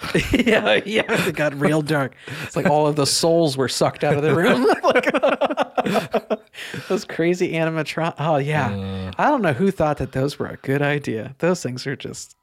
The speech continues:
Speaker 2: creep, just the, such jerky motions. Like, they were, yeah, they were
Speaker 1: Well,
Speaker 2: so
Speaker 1: Jim,
Speaker 2: terrifying.
Speaker 1: uh, this mega theme park's using a mouse. Let's use a rat. Oh, okay.
Speaker 2: <laughs>
Speaker 1: That, and then I don't even know what those other creatures were, like a,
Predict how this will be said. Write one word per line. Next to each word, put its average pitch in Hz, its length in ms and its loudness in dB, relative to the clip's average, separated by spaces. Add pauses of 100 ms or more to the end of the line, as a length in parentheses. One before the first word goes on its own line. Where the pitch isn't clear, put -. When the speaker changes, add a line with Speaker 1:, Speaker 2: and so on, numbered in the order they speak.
(160)
Speaker 2:
creep, 202 400 0 (420)
just - 280 -4
the, 208 240 2 (500)
such - 320 -2 (120)
jerky 180 480 -2
motions. 202 720 0
Like, 143 180 -2
they 175 120 0
were, 170 180 -2
yeah, 156 340 -2
they 147 100 -14
were 127 80 -14
Speaker 1:
Well, 180 320 4
Speaker 2:
so 185 80 0
Speaker 1:
Jim, 185 200 2 (140)
Speaker 2:
terrifying. 135 140 0
Speaker 1:
uh, 147 260 2
this 196 380 0
mega 165 320 2
theme 160 240 0
park's 143 300 2
using 131 320 2
a 113 40 2
mouse. 120 720 0 (600)
Let's 196 180 0
use 240 160 4
a 165 80 2
rat. 107 400 0 (340)
Oh, 165 300 4
okay. 85 440 -2
Speaker 2:
<laughs> - 40 -20 (440)
Speaker 1:
That, 165 260 0
and 147 160 0
then 160 140 2
I 151 80 2
don't 208 160 2
even 107 180 -2
know 127 140 2
what 139 120 0
those 104 160 -4
other 117 280 0
creatures 123 440 -2
were, 101 140 -2
like 101 220 -2
a, 98 240 -2